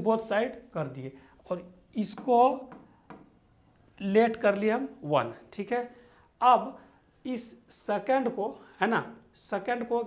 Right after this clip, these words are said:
जो यहाँ पर दिया हुआ है, बी एक्स minus ए वाई is equal to two, अब हम इसको solve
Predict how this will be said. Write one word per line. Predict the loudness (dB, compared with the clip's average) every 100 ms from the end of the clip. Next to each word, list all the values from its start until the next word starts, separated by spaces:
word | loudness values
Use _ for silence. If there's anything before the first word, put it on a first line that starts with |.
| -6
जो | -6 -4
यहाँ | 0 0 0
पर | -2 -2
दिया | 0 0
हुआ | 2
है, | 0 -2
बी | -4
एक्स | -2 -4 -4
minus | -4 -4 -8 -6
ए | -2
वाई | 0 0
is | -2
equal | -2 -2 -2
to | -4
two, | -4 -6 -8 -14 -20 -20 _
अब | 4 8
हम | 6 4 -6
इसको | -8 -6 0 0
solve | 4 4